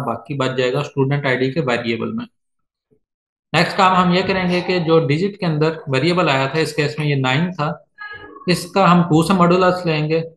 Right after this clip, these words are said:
मतलब टू से divide करेंगे और उसका जो reminder है उसे compare करेंगे ज़ीरो से। अगर तो ये even number होगा तो इसका reminder zero आएगा और अगर odd number होगा तो इसका reminder zero नहीं आएगा। तो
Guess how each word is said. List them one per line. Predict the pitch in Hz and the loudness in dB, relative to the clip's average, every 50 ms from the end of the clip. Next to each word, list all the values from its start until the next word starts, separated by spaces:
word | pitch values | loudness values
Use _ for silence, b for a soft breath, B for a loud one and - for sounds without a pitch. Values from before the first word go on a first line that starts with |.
| _ _ - | _ _ -10
मतलब | 147 143 160 147 151 | -6 -4 -4 -4 -2
टू | - 156 165 | -2 -2 -2
से | 170 175 | 0 0
divide | 165 143 139 139 151 147 - | 0 2 2 2 2 0 0
करेंगे | 170 156 151 151 151 156 156 151 | -2 -2 0 0 0 0 0 -2
और | 151 151 156 160 160 160 165 | -2 -2 0 0 0 0 0
उसका | 165 151 - - - 160 156 147 | -2 -6 -6 -2 -2 0 0 0
जो | 139 147 143 | 0 0 0
reminder | 135 135 131 127 127 131 143 175 175 | 0 0 0 0 0 0 0 -2 -2
है | 175 170 | -2 -2
उसे | 151 147 151 | -2 -2 -2
compare | - 147 135 127 135 135 135 | -4 -4 -2 -2 -2 -2 -2
करेंगे | - 135 127 127 143 147 139 | -4 -6 -6 -4 -2 -2 -2
ज़ीरो | 117 110 117 117 - - - | -2 -4 -4 -4 -4 -6 -8
से। | - 135 135 | -10 -10 -6
अगर | - 165 151 175 | -4 0 0 0
तो | 175 180 190 | 0 0 0
ये | 190 185 185 185 | 0 0 0 2
even | 175 175 175 202 190 | 2 2 2 2 0
number | 180 175 165 175 165 | 0 0 0 0 0
होगा | 147 151 151 147 151 165 165 165 - _ _ _ _ _ _ _ _ _ | 0 0 0 0 0 -2 -4 -6 -10 _ _ _ _ _ _ _ _ _
तो | - 156 156 | 2 2 2
इसका | 156 156 - 170 | 2 0 0 0
reminder | 156 147 143 135 135 143 147 135 | 0 2 2 2 2 2 0 0
zero | 127 131 139 170 185 | 0 2 2 2 2
आएगा | 185 160 147 147 160 160 | 2 2 0 0 -2 -4
और | 160 160 160 156 | -4 -4 -4 -4
अगर | 160 151 165 165 165 - 151 | -2 -2 -2 -4 -2 0 4
odd | 151 170 180 196 175 | 4 4 4 2 -2
number | 151 143 143 135 | -2 -2 -2 -2
होगा | 131 135 131 139 | -2 0 -2 -2
तो | 139 151 | -2 -4
इसका | 143 135 - 151 | -6 -4 -4 -4
reminder | 135 127 123 123 123 127 135 131 | -4 -2 -4 -2 -2 -2 -2 -2
zero | - 127 127 143 170 175 - - | -2 -2 -2 0 -2 -2 -4 -6
नहीं | 139 135 120 117 123 123 123 | -4 -4 -2 -2 -4 -6 -6
आएगा। | 123 127 - - - | -6 -6 -6 -6 -10
तो | - - _ _ _ _ - 147 143 143 143 - - - - | -12 -14 _ _ _ _ 0 2 2 2 2 0 -6 -10 -16